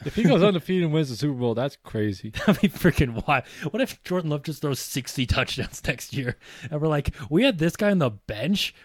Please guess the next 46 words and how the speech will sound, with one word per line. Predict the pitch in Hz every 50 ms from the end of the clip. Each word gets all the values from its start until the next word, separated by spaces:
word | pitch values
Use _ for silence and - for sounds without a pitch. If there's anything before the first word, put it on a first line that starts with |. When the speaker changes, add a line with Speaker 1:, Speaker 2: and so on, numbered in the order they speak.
| - _
Speaker 2:
We | 156 175
had | 214 180
this | 190 180 143
bum | 113 - _ - 110 123 143 151 151
Aaron | 127 120 123 143 147 139
Rodgers | 135 123 120 127 127 160 170 160 175
over | 185 190 190 202 202
him." | 165 214 233 240 214 -
<laughs> | - - - - - _ - - - - - - _ _ _ _ _ _ - - - - - _ _ - - - - 226 175 -
What | 214 277
if, | 415 415 - - _ - - - -
what | - 185 277 302
if | 135 135 151 151 - 147 139 131 127
Jordan | 120 131 135 131 127 131
Love, | 127 127 127 123 _ _ - - _ _ _
'cause, | - 156 160
like, | 165 156
that's | - 170 170 -
how | 196 175 151
Patrick | - - 160 151 - - 147 -
Mahomes | 139 123 107 120 120 127 127 -
was. | 110 98 92 92 - - _ _ - _
He | _ 147
just | 151 170 -
came | - 147 147 147
out | 147 143
of | 131 117
nowhere, | 120 123 127 123
threw | 117 - - 117
thirteen | - _ - 123 123 117 - 127 120
touchdowns | 107 - 113 110 - - 113 110 107 101
in | 101
his | 104 -
first | - - 117 104 - - -
three | - 104 101 107 107
games. | 104 98 95 95 95 87 85 85 87 - - - - _ _ _ _ _ _ _ _ _ _ _ _ _ _ - - 415 - - _ _ _ _ _ _ _ _ _ _ _ _ _ _ _
Yeah. | - 139 139 139 123 120 110 104 - - _ _ _
I | -
was | 160 160 151
like, | 165 170 156
what | 160 190 208
if | 254 -
Jordan | - 151 143 147 139 131
Love | 120 113 117 104
just, | - 113 101 110
like, | 107 104